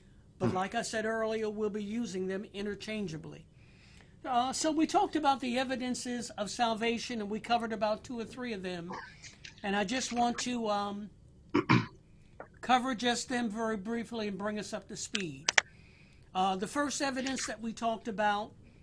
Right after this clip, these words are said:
in our previous Bible study was that you will trust Jesus Christ and him alone for salvation.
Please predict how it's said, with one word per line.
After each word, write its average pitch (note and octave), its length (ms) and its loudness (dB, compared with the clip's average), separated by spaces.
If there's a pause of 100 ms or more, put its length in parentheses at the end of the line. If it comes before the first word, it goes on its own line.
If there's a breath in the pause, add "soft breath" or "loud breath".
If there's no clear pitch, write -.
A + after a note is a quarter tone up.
(180 loud breath)
in G#3 100 0
our G#3 140 2
previous G#3 840 -4 (120)
Bible F#3+ 400 -2
study F#3+ 480 -2 (2250 loud breath)
was G3 400 -2
that G#3 260 -2
you B3+ 240 0
will A#3 280 -2
trust - 600 -4 (100)
Jesus A#3 480 -2
Christ A3 420 -2
and F#3+ 80 -4
him G#3+ 140 -2
alone G3+ 360 -4
for G3+ 160 -8
salvation. G3 760 -6